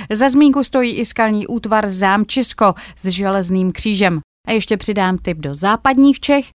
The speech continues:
V neděli, tedy jednadvacátého, startuje devatenáctý ročník turistického pochodu Teplá Bezdružice. Bezdružice tento víkend ožijí, protože se tady konají pivní slavnosti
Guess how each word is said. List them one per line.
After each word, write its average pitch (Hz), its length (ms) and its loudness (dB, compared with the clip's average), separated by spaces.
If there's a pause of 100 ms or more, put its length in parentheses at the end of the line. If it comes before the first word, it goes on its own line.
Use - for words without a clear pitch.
(140)
V 180 80 -4
neděli, 175 440 0
tedy 170 220 -2
jednadvacátého, 170 1040 -2
startuje 202 480 -2
devatenáctý 254 960 0
ročník 208 500 -2
turistického 240 720 0
pochodu 220 520 0 (280)
Teplá 214 500 2
Bezdružice. 190 800 0 (540)
Bezdružice 240 840 2
tento 233 380 0
víkend 226 460 -2
ožijí, 220 500 0
protože 180 380 -4
se 190 140 -6
tady 190 260 -2
konají 170 380 -4
pivní 262 460 4
slavnosti 202 760 0